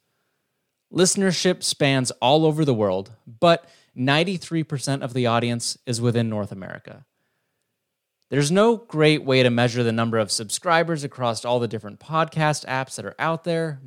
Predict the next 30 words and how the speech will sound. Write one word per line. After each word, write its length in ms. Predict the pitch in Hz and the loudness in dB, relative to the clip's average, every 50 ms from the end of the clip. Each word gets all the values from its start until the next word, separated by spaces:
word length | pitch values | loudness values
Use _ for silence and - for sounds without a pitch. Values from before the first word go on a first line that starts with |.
| 113 - | -4 0
but 300 | 143 147 151 - - _ _ _ _ _ _ | 2 2 2 2 0 _ _ _ _ _ _
the 100 | - 120 | -10 -2
hosting 380 | 123 185 202 175 - - 156 135 | 0 0 2 2 0 -4 -4 -4
service 420 | - - 131 127 123 123 - - | -4 -4 -4 -2 -2 -4 -4 -4
that 100 | - 117 | -2 0
I 100 | 117 113 | 0 2
use 480 | 113 110 113 113 113 113 113 107 - - _ _ _ _ _ _ _ _ _ | 2 0 0 -2 -2 -4 -4 -6 -8 -12 _ _ _ _ _ _ _ _ _
estimates 640 | - 170 180 170 - - 175 170 165 165 160 - - | 0 2 2 2 0 0 2 2 2 2 2 0 0
that 100 | 151 127 | -2 0
there's 220 | 139 131 127 120 | 0 0 0 0
an 120 | 127 123 - | -2 -4 0
average 420 | - 127 135 139 131 139 131 120 | 0 2 2 2 2 0 0 0
of 160 | 127 113 - - | -4 -6 -6 -2
two 160 | - 170 165 | -2 0 2
hundred 220 | 156 151 143 127 | 2 0 0 -2
and 100 | 120 120 | -4 -4
eighty-six 720 | - 127 127 135 123 - - 117 113 107 - - - - _ _ _ _ | -4 -4 -2 -2 -2 -2 -2 -2 -2 -2 -2 -4 -4 -6 _ _ _ _
regular 400 | 120 110 104 98 107 104 101 101 | -6 -6 -6 -4 -6 -6 -4 -2
listeners. 540 | 110 117 110 - - 95 92 - - - _ _ _ _ _ _ _ _ _ _ _ _ _ _ _ _ _ _ _ _ _ _ _ _ _ _ _ _ | -2 -2 -2 -4 -6 -10 -14 -16 -18 -20 _ _ _ _ _ _ _ _ _ _ _ _ _ _ _ _ _ _ _ _ _ _ _ _ _ _ _ _
Additionally, 800 | 123 123 113 175 185 190 - - 170 151 135 135 139 143 156 156 | -8 -6 2 4 4 4 4 2 2 2 2 2 2 2 0 -2
there 340 | 156 143 127 135 135 139 139 | -6 -2 2 2 4 4 2
has 220 | 143 131 123 120 | 2 0 -2 0
been 240 | 113 131 131 123 117 | 0 2 2 2 -2
five 420 | - - - 139 139 160 180 160 | -6 -6 -2 0 2 2 2 0
thousand 460 | - 170 147 143 139 123 123 123 117 | 0 0 0 2 0 0 -2 -2 -2
users 400 | 113 113 113 104 113 117 113 107 | -2 -2 -2 -2 -4 -4 -4 -4
visit 360 | 101 104 113 110 - 110 101 - | -4 -4 -4 -4 -4 -6 -8 -12
the 60 | 90 | -16
podcast 600 | - 113 107 104 98 - - 101 95 95 - 107 | -14 -10 -10 -10 -10 -10 -14 -12 -12 -12 -12 -6
website. 520 | 110 110 113 107 - - 101 87 85 - | -4 -4 -4 -2 -4 -6 -6 -8 -10 -12